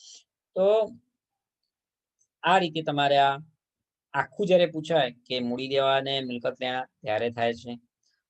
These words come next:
હવે પાછો પ્રશ્ન થાય, હવે નફા નુકસાન ખાતું આવે છે. Day by day નવું નવું શીખતા તો રહેવું જ પડશે તમારે.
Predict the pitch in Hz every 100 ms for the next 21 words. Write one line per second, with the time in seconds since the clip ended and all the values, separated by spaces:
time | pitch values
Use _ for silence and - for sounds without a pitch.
0 | _ 113 120 131 131 131 127 123 135 123
1 | 127 - 135 123 139 127 123 127 131 -
2 | - 147 147 143 131 120 117 117 107 104
3 | 107 104 104 107 - 120 _ _ _ _
4 | _ _ _ _ _ _ - 113 131 139
5 | 147 147 143 147 160 170 170 160 151 156
6 | 160 160 147 151 151 147 143 143 139 139